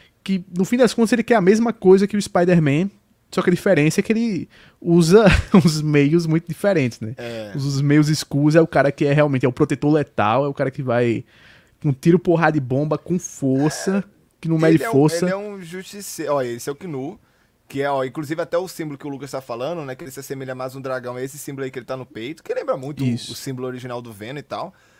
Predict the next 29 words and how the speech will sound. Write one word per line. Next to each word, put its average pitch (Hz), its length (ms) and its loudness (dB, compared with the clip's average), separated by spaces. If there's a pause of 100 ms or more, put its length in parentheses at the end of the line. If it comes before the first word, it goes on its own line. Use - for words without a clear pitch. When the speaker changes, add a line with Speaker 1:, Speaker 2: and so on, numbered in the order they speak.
(140)
Speaker 2:
mas 127 180 -8
é 160 60 -4
legal, 143 320 -6
e 151 80 -8
é 165 60 -2
um 196 80 -10
vilão 170 240 -4
muito 180 240 -12
massa. 135 280 -8 (300)
E, 165 80 -10
Lucas, 175 400 -12 (140)
do 196 100 -20
jeito 202 240 -10
que 240 60 -8
a 226 40 -6
gente 214 140 -10
sabe 160 260 -4
que - 40 -20
tem 165 120 -10
uma 160 100 -10
viajada 143 460 -4
muito 139 200 -12
grande 131 200 -10
dos 113 140 -16
filmes, 170 360 -14
faria 170 280 -6
sentido 165 420 -12
no 147 120 -10
Morbius, 127 800 -8